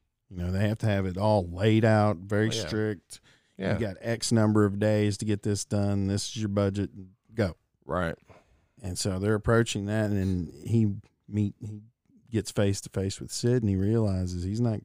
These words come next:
Speaker 1: gonna be able to do a lot of what he's got in the script. So he has to think of a way to introduce a new character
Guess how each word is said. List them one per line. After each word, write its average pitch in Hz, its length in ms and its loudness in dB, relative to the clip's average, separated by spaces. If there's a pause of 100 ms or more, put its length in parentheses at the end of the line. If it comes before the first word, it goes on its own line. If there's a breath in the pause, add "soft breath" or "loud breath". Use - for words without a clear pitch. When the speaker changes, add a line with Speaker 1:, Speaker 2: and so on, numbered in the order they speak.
(140)
Speaker 1:
gonna 95 140 -4
be 92 120 -4
able 85 140 -4
to 85 100 -6
do 92 600 0 (1600)
a 85 60 -8
lot 82 240 -4
of 80 120 -10
what 85 260 -6 (260)
he's 85 140 -20
got 85 280 -6
in 80 120 -8
the 78 100 -10
script. 143 400 -2 (1300)
So 92 500 0
he 87 480 -6 (460)
has 95 220 -4
to 107 60 -12
think 95 240 -2
of 92 60 -8
a - 40 -2
way 90 200 2
to 87 60 -6
introduce 90 500 -4
a - 20 0
new 104 440 2 (640)
character 87 560 -6